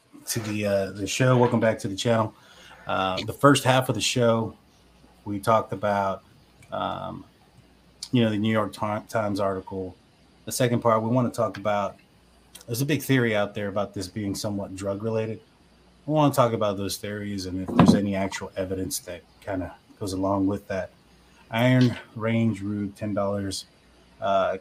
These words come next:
comes in. "Dan, since you were a former officer, do you think that all this YouTube and News Nation speculation will hurt the case since there's a gag order?"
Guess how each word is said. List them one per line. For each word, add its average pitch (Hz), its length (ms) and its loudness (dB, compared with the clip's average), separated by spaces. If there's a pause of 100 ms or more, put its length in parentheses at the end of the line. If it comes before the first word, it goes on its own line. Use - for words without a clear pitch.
comes 104 240 0
in. 101 180 0
"Dan, 120 280 4
since - 280 -2
you 127 120 2
were 127 80 2
a 113 60 0
former 110 340 -2
officer, 107 320 -6
do 104 80 -6
you 104 80 -4
think 110 240 -4
that 104 160 -4 (520)
all 104 140 2
this 101 200 -2
YouTube 107 320 -4
and 98 120 -2
News 101 200 0
Nation 98 420 -4
speculation 95 720 -4
will 90 100 0
hurt 104 160 -4
the - 160 -20
case 101 220 -4
since - 180 -8
there's 90 220 -6
a 92 40 -10
gag 95 420 -2
order?" 85 300 -10